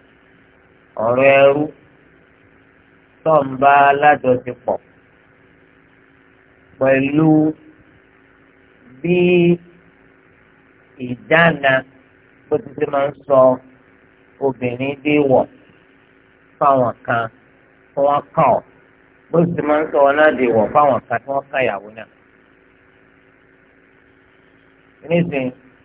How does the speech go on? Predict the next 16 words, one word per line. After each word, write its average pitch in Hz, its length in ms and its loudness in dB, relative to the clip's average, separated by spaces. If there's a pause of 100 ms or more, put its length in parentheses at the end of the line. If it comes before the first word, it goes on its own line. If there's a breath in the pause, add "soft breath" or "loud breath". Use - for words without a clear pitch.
(160)
wọ́n 135 100 -4
fi 147 120 -8
ọmọ 143 180 0
àwọn 127 260 2
kan, 131 280 0
ó 131 160 -12
ti 131 140 -12
dáná 131 360 0
wọn. 139 240 0 (2250)
Ìyá 135 380 0
ìyàwó 143 380 2 (120)
rẹ̀ 120 140 0
èèwọ̀ 110 260 0
ni 120 120 -8
fún 123 220 -6
ọ. 110 100 -4